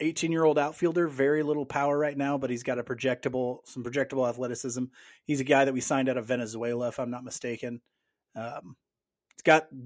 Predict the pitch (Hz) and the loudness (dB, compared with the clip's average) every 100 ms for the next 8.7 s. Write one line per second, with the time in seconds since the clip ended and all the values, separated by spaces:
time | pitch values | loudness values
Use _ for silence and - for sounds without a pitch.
0 | 123 160 139 143 135 123 123 113 - 127 | 2 4 6 2 2 -2 -2 -2 -4 -4
1 | 120 107 120 - 117 117 113 135 117 113 | -4 -6 -8 -6 -6 -6 -4 -4 -2 -4
2 | 110 - 127 117 117 117 143 139 139 139 | -8 -6 -4 -4 -4 0 0 0 0 0
3 | 135 _ _ _ _ _ 123 113 - 139 | -2 _ _ _ _ _ -4 -2 -2 -2
4 | 156 160 147 175 170 160 196 107 120 123 | 0 0 0 0 0 -2 -4 -8 -6 -2
5 | 120 117 123 120 127 123 131 123 - 131 | -2 -2 -4 -2 -2 0 -2 -4 -6 -6
6 | 127 123 _ _ _ _ 131 131 - - | -8 -12 _ _ _ _ -8 -8 -8 -14
7 | - _ - 151 - 156 143 143 131 113 | -20 _ -6 -6 -4 -6 -6 -6 -6 -8
8 | - 123 - 127 - - | -12 -18 -16 -16 -16 -18